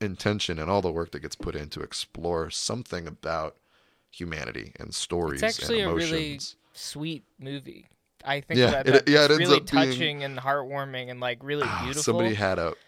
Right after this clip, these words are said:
Speaker 1: very funny Letterboxd review that was to that
Speaker 2: It's like
Speaker 1: effect. It was like, "This is the most fucked up, uh, feel-good movie I've ever watched
Speaker 2: It
Speaker 1: in my life," or
Speaker 2: is, it
Speaker 1: something like
Speaker 2: is.
Speaker 1: that.
Speaker 2: It's totally a feel-good movie, and,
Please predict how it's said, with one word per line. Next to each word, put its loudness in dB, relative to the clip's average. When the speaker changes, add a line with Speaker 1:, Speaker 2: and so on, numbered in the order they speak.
Speaker 1:
very 0
funny -6
Letterboxd -2
review -2
that -2
was -6
to -4
that 2
Speaker 2:
It's -2
like -6
Speaker 1:
effect. -8
It -6
was -6
like, -6
"This 0
is -2
the 0
most -2
fucked -2
up, -2
uh, -4
feel-good -2
movie -4
I've -2
ever 2
watched 2
Speaker 2:
It -4
Speaker 1:
in -4
my 0
life," 4
or 0
Speaker 2:
is, 2
it 2
Speaker 1:
something 4
like 2
Speaker 2:
is. -10
Speaker 1:
that. 2
Speaker 2:
It's -10
totally -2
a -4
feel-good -6
movie, -8
and, -8